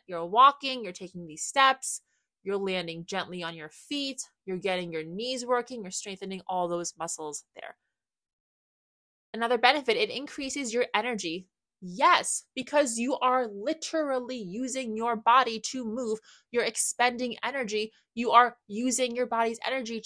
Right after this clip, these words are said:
to move your body, and you are now increasing your energy. And listen, if you increase your energy, we know energy equals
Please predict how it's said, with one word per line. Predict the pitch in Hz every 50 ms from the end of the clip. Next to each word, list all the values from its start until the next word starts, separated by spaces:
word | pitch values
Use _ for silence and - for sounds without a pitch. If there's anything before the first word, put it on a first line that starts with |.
| -
to | - 233 226 208 196 _ 196
move | 185 196 220 240 240 240 240 233 220 - _
your | - 226 233 226
body, | 208 202 208 214 254 285 269 233 220 233 233 _ _ _ _ _ _ _ -
and | 247 247 247 220
you | 220 233 233 240 247 262 262 254 _ _ _ _ _ _ _ -
are | 233 240 247 233
now | 220 196 185 180 175 175 175 175 196 - _ _ _ _ _ _ _ _
increasing | - 196 185 - - 185 170 175 - - 185 180 180 180 185 - _ -
your | 170 165 170 165 151 151 180 - _ _ - -
energy. | 165 143 - - - - - 92 - 196 - _ _ _ _ _ _ _ _ _ _ _ _ _ _ _ _ _ _ _ _ -
And | 208 214
listen, | 240 226 220 - - 190
if | 196 -
you | 226 208
increase | 240 254 - 294 285 269 -
your | 311 262 226
energy, | 214 185 180 165 - 180 208 240 294 285 _ _ _ _ _ _ _ _ _ _ _ _
we | - 214 214
know | 214 220
energy | - - 196 196 190 185 208
equals | 214 - 254 262 - - -